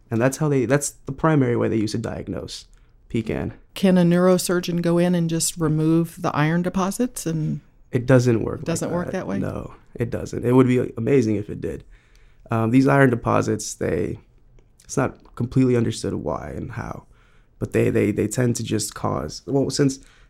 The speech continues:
Speaker 1: the area in the basal ganglia that I wanna focus on is the globus pallidus, and that's the area in pecan which shows iron accumulation. And, and the reason I wanna speak about that is the globus pallidus, I wanna refer to it as, as a break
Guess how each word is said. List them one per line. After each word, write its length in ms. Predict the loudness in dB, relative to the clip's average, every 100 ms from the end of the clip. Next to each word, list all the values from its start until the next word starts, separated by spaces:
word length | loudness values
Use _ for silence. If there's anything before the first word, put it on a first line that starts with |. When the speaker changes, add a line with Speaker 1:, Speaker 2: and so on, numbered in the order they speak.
| 2
Speaker 1:
the 100 | 6
area 180 | 6 6
in 60 |
the 80 | 2
basal 260 | 0 -2 -4
ganglia 300 | -4 -4 -4
that 140 | -4
I 20 |
wanna 200 | -4 -4
focus 340 | -4 -8 -6 -4
on 240 | -4 -4 -10
is 100 | -14
the 60 |
globus 320 | -10 -8 -10 -10
pallidus, 500 | -8 -4 -6 -8 -16 -20 -20 -20 -20 -6
and 180 | -2 0
that's 200 | 0 0
the 160 | 2 4
area 360 | 4 4 2
in 260 | 0 2 0
pecan 460 | 0 -6 -6 -6 -4
which 360 | -6 -8 -16 -20 -20 -20 -14
shows 380 | -4 0 0 -2
iron 180 | -6 -6
accumulation. 680 | -6 -6 -4 -8 -10 -14 -16 -20 -20 _ _ -20 -20 -20 -8
And, 240 | -4 -4 0
and 140 | 2
the 60 | 6
reason 260 | 6 6
I 40 | 6
wanna 140 | 4
speak 220 | 4 2
about 280 | 2 -4 -4
that 100 | -4
is 100 | -6
the 60 | 0
globus 280 | 2 2
pallidus, 360 | 2 2 2 2
I 20 |
wanna 160 | 0 -2
refer 300 | -2 -4 -4
to 160 | -4
it 80 | -6
as, 100 | -6
as 160 | -8 -10
a 60 |
break 400 | -10 -12 -12 -20